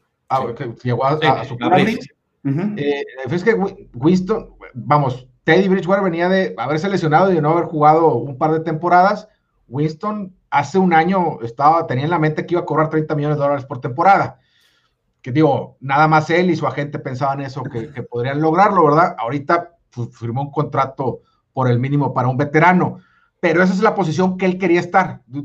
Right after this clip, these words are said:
Speaker 1: después de que vio el mercado, dijo, "Bueno, pues me voy ahí, le aprendo a Sean Payton, le aprendo a Drew Brees,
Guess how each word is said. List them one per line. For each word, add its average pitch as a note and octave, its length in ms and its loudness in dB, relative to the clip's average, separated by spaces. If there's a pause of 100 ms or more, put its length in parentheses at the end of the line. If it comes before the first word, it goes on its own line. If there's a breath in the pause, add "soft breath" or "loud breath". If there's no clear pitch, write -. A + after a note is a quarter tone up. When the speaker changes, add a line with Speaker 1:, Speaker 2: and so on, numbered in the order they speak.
Speaker 1:
después C3+ 240 -8
de F#3 120 -8
que F#3 80 -6
vio F3 100 -2
el F3 60 -2
mercado, F3+ 260 -6
dijo, E3 100 -6
"Bueno, F#3 280 -6 (180)
pues A2 120 -10
me A2 80 -8
voy C#3 140 -2
ahí, F3+ 220 2
le F3+ 120 -2
aprendo D#3 280 -2
a E3+ 40 -2
Sean E3+ 220 -6
Payton, F#3 480 -4 (440 soft breath)
le B2+ 120 -4
aprendo D3 520 4
a C#3 100 4
Drew D3 200 6
Brees, A3 420 0